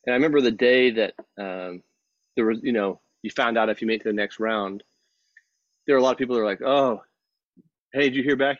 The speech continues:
Surely you're in it again. Surely, you know, whatever." And I got the thing back, and I didn't make it past the first round of, uh, auditions.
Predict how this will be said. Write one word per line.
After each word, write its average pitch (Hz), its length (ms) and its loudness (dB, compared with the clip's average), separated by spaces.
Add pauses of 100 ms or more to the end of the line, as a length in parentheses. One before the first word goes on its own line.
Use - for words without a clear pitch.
Surely 135 460 2
you're 123 160 2
in 120 140 0
it 107 120 -4
again. 101 360 -8
Surely, 135 400 2
you 117 80 -2
know, 113 120 -2
whatever." 107 520 -2 (680)
And 120 80 -2
I 120 80 2
got 117 160 -2
the - 60 -8
thing 143 220 0
back, 107 240 0
and 110 80 -2
I 113 60 0
didn't 113 260 -2
make 113 180 -2
it - 100 -8
past 113 260 -6
the 104 60 -14
first - 260 -6
round 101 240 -4
of, 90 120 -10 (380)
uh, 95 240 -12
auditions. 101 760 -2